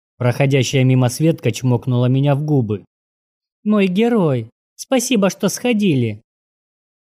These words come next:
Серега, увидев полученную мной награду, сразу же завопил: «А мне?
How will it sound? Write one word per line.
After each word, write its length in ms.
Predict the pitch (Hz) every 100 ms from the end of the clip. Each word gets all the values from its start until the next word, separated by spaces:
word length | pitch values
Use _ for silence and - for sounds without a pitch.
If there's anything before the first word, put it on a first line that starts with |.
| _
Серега, 400 | - 147 170 175
увидев 440 | 160 147 156 -
полученную 580 | - 151 160 - 139 135
мной 280 | 135 139 135
награду, 560 | 127 131 143 170 139 107
сразу 380 | - 135 131
же 140 | 127 127
завопил: 680 | 117 123 147 139 127 95 82 _ _ _ _ _ _ _
«А 200 | - 117
мне? 560 | 131 151 156 160 147 -